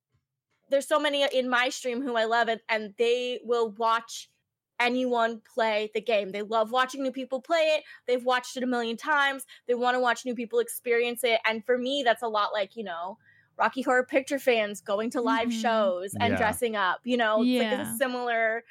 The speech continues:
Speaker 1: similar kind of thing. Like,
Speaker 3: Mm-hmm.
Speaker 2: Mm-hmm.
Speaker 1: so definitely it's hit mainstream, but there is a section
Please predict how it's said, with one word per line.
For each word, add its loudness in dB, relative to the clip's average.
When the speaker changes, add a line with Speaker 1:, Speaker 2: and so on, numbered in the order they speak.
Speaker 1:
similar 0
kind -2
of -6
thing. -2
Like, 0
Speaker 3:
Mm-hmm. -2
Speaker 2:
Mm-hmm. 0
Speaker 1:
so 0
definitely -2
it's -4
hit -2
mainstream, -8
but 0
there -2
is 2
a -4
section -4